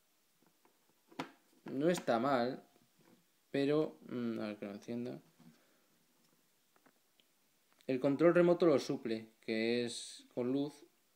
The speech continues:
pero esta me habría gustado mostrar los títulos de las canciones o lo que sea que estéis escuchando.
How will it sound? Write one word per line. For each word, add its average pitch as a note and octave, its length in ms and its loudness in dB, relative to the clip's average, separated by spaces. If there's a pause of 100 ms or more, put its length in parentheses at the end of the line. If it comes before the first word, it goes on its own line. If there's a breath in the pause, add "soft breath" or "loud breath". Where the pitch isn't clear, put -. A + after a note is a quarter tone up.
(180)
pero B2 360 4
esta C#3+ 440 0
me C3+ 160 0
habría B2 220 2
gustado B2 260 -2
mostrar A#2+ 420 0
los A2 200 -2
títulos A#2 360 -2
de G#2 100 -2
las G2+ 120 -4
canciones B2 600 -6
o A2+ 100 -4
lo G#2+ 100 -6
que A2 80 -10
sea A#2+ 160 -8
que B2 80 -6
estéis A#2+ 220 -6
escuchando. G#2+ 580 -10